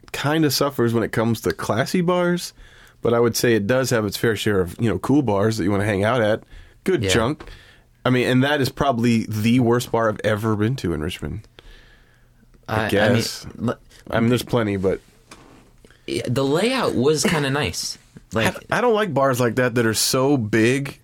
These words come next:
Speaker 1: that there's all this, like, negative s-, empty space
Speaker 2: well, see,
Speaker 1: between
Speaker 2: that's the
Speaker 1: bodies.
Speaker 2: thing. I mean, if they can fill it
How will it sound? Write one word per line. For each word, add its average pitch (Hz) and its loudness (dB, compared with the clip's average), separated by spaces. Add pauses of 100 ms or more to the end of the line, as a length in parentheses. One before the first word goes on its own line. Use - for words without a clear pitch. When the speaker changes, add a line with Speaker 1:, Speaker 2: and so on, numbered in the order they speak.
(140)
Speaker 1:
that 117 -2
there's 117 2
all 120 4
this, 127 0
like, 107 -4
negative 110 2
s-, - -8 (100)
empty 117 0
space - 0
Speaker 2:
well, 120 2
see, 117 0
Speaker 1:
between 135 4
Speaker 2:
that's 117 4
the 110 4
Speaker 1:
bodies. 110 2
Speaker 2:
thing. - -2
I 110 0
mean, 113 2
if 113 -2
they 156 0
can 104 -2
fill 165 -2
it 240 -4